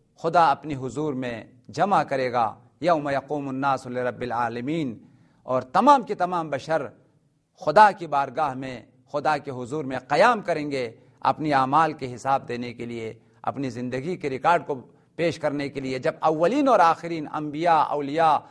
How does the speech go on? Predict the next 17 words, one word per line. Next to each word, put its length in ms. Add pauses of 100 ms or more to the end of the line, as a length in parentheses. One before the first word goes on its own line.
(240)
تمام 360
کے 100
تمام 480 (320)
انسان 580
اللہ 400
کی 100
خدمت 320
میں 120
جب 240
جمع 220
ہوں 260
گے، 220 (540)
اس 240 (100)
وقت 300 (1600)
بارگاہ 560
الہی 640
سے 400